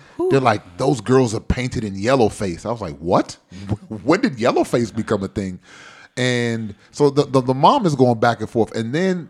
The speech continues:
Speaker 2: this woman comes on who's Japanese.
Speaker 1: Mm.
Speaker 2: Um, she, and literally in her post, she says, "Not only am I Japanese, I am literally in Japan as I'm typing this,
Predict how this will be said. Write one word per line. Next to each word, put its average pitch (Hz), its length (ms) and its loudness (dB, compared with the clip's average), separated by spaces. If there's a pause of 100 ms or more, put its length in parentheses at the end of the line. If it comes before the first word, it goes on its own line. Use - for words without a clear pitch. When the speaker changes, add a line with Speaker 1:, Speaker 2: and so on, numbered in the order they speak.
Speaker 2:
this 131 180 -4
woman 123 300 0
comes 104 240 -4
on 98 220 -2
who's 110 240 2
Japanese. 110 760 -2 (140)
Speaker 1:
Mm. 175 420 -12
Speaker 2:
Um, 98 460 -4 (100)
she, 135 360 -6
and 107 200 -6 (200)
literally 127 480 2 (240)
in 143 140 0
her 123 120 -2
post, - 580 -2
she - 160 -10
says, 92 480 -8 (460)
"Not 127 180 2
only 143 180 0
am 110 100 -2
I 104 100 -2
Japanese, 101 680 -4
I 117 180 -6
am 110 160 -6 (180)
literally 117 480 4
in 139 260 2
Japan 113 600 -4
as 92 180 -8
I'm 95 160 -6
typing 98 600 -4
this, - 340 -8